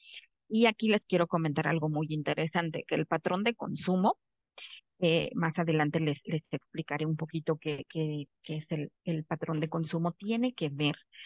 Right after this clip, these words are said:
con el mayor número de daños. Es decir, México se caracteriza por tener un patrón de consumo del tipo explosivo. En inglés le dicen binge drinking o también los famosos atracones,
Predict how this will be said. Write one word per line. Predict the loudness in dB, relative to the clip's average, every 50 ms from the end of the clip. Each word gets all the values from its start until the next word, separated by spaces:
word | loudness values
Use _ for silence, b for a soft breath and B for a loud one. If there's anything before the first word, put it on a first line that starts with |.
| B B B B B B B _ _ _ _ _
con | 0 2 4 4 4 2 2 0 -2 -4
el | -4 -4 -2 0 0 0 0 2 2 2 2 0 0
mayor | 0 0 0 0 0 0 0 2
número | 0 0 0 0 0 -2 -2 -4
de | -4 -4 -2
daños. | 0 0 0 -2 -2 -2 -2
Es | -2 -2
decir, | -2 -4 -4 -4 -4 -4 -4 -6 -12 _ _ _ _ _ _ -20 -10 _
México | -2 0 0 0 -2 -2 -2 -2
se | -2 -2 -2
caracteriza | -2 0 -2 -2 -2 -4 -4 -4 -4 -2 -2 -2 0 0 0 0 0 _ _ _
por | 0 0 0
tener | 0 -2 0 0 2 2 2 0 -2 -4 _ -2
un | 0 0 2
patrón | 2 0 0 0 0 0 0
de | 0 0
consumo | 0 -2 -4 -2 -2 0 0 2 2
del | 2 0 -2 -2
tipo | _ -6 -4 -2 -2
explosivo. | -4 -6 -6 _ -2 -2 -2 -2 -2 -4 -4 -2 -2 -2 -4 -6 _ _ _ _ _ _ B B B B B B B
En | -4 -4 -2
inglés | -2 -2 -2 0 0 0 0
le | -2 -2
dicen | -4 -4 -4 -4 -4 -2 -2
binge | -2 -2 -2 -2 -4 -4 -2
drinking | 0 2 2 4 4 4 4 2 2 2 2 0 -2
o | 0 0 0
también | 0 0 0 0 2 2 2 2 2 2 0
los | -2 -4 -4
famosos | -4 -4 -2 -2 -2 -4 -4 -8 -6 -4 -4
atracones, | -2 -2 -2 -4 -6 -6 -6 0 2 2 4 2 0 -4 -10